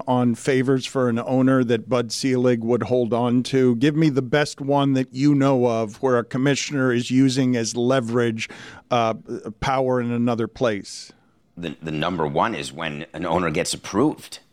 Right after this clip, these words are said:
Speaker 2: The number one way that leverage was used in my time was when the, Jim Crane had to agree to move the Astros to the American League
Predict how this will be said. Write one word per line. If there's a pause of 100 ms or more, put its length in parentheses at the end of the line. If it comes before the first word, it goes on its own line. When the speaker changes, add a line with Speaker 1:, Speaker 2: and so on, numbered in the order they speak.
(120)
Speaker 2:
The
number
one
way
that
leverage
was
used
in
my
time
was
when
the,
Jim
Crane
had
to
agree
to
move
the
Astros
to
the
American
League